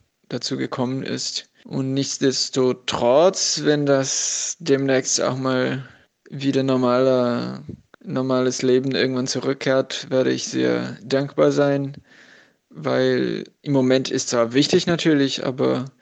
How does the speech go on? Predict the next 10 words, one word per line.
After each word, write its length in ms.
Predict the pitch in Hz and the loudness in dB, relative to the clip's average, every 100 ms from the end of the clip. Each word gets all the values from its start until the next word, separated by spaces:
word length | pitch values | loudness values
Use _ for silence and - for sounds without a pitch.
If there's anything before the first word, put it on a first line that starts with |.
| - - - - _ _ _ _ _ | -20 -20 -20 -20 _ _ _ _ _
auf 280 | 139 123 - | -2 -2 2
Dauer 380 | 127 117 127 127 | 4 6 4 2
kann 180 | 127 | -2
man 220 | 127 123 127 | 0 0 -2
nicht, 440 | 127 - - - | -4 -4 -4 -2
kann 160 | 135 131 | -2 -4
ich 120 | 131 | -4
mir 100 | 127 | -4
nicht 180 | 131 - | -4 -2
vorstellen, 880 | 135 135 - 135 131 131 131 147 | 0 0 0 2 0 -2 -4 -10